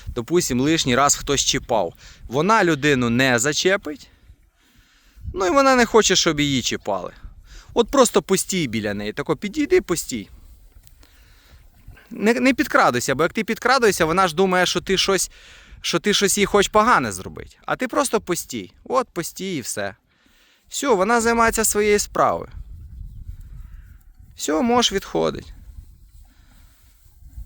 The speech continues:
Бачите? От вам людина, яка біля ці-, у нього, е, інший запах, вони його не чули.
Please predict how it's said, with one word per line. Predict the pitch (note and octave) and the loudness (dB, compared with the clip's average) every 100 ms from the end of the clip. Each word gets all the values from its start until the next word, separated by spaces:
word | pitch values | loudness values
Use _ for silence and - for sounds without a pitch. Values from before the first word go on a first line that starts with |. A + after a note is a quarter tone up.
| - | -12
Бачите? | - B2+ - _ _ - - - - - - - - - | -8 -6 -8 _ _ -20 -20 -20 -20 -20 -20 -20 -18 -2
От | D#3 D#3+ | -2 0
вам | C3+ A#2 | -2 -2
людина, | A2+ B2 F#3 G#3+ F#3+ - - - - - _ | -4 0 0 0 -6 -14 -20 -20 -20 -20 _
яка | A2+ E3 E3+ | -4 0 0
біля | C#3 B2+ B2+ | 2 0 -2
ці-, | - - - - - - | -4 -8 -12 -20 -20 -20
у | - B2+ | -2 2
нього, | G3+ G#3 F#3 D3+ - | 4 4 4 0 -8
е, | - - - - - - - | -20 -20 -20 -20 -20 -20 -12
інший | - G#3 A3 E3 | 0 2 4 2
запах, | B2 C#3 D3+ D3 C#3 C3+ | 2 4 4 2 -2 -2
вони | C#3+ G3+ | -2 0
його | G#3 F3+ | 0 0
не | E3 D3 D#3 D#3 C3 - - | -2 -2 -2 -2 -6 -14 -16
чули. | - C#3 C#3+ D3+ D3 C#3 | -12 -6 -4 -4 -4 -6